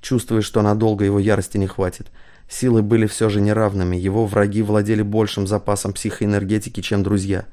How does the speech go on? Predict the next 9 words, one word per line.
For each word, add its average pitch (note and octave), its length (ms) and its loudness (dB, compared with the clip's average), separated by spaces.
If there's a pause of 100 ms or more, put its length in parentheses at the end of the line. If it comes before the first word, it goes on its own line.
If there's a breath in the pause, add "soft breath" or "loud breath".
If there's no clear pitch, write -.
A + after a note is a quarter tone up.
(480 soft breath)
Двигаясь G#2 540 2
с - 40 -10
немыслимой G2+ 600 0
даже G2+ 280 0
для F#2 200 0
посвященного G2+ 800 -2
скоростью, G2+ 600 -2 (280 soft breath)
для F#2 180 2
зрителей, G2 500 2